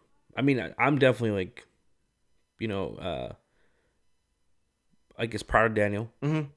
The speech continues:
Speaker 1: you know, for
Speaker 2: No,
Speaker 1: handling
Speaker 2: I
Speaker 1: it,
Speaker 2: am
Speaker 1: 'cause, I
Speaker 2: too.
Speaker 1: mean,
Speaker 2: I, I am
Speaker 1: you
Speaker 2: too.
Speaker 1: yeah, it's a, it's a tough situation.
Speaker 2: Yeah.
Speaker 1: In general. Um, but overall, um,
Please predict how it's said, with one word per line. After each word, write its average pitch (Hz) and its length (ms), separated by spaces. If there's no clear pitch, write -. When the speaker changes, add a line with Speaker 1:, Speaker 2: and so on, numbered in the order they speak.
Speaker 1:
you 110 140
know, 107 100
for 101 160
Speaker 2:
No, 104 60
Speaker 1:
handling 147 220
Speaker 2:
I 269 100
Speaker 1:
it, 285 40
Speaker 2:
am 294 80
Speaker 1:
'cause, 370 140
I - 20
Speaker 2:
too. 123 60
Speaker 1:
mean, 120 180
Speaker 2:
I, 151 140
I 180 220
am 202 80
Speaker 1:
you - 40
Speaker 2:
too. 151 280
Speaker 1:
yeah, 117 120
it's 120 200
a, 123 60
it's 104 140
a 117 40
tough 110 200
situation. 101 420
Speaker 2:
Yeah. 127 160
Speaker 1:
In 101 140
general. 104 360
Um, 107 400
but 151 140
overall, 170 500
um, 113 500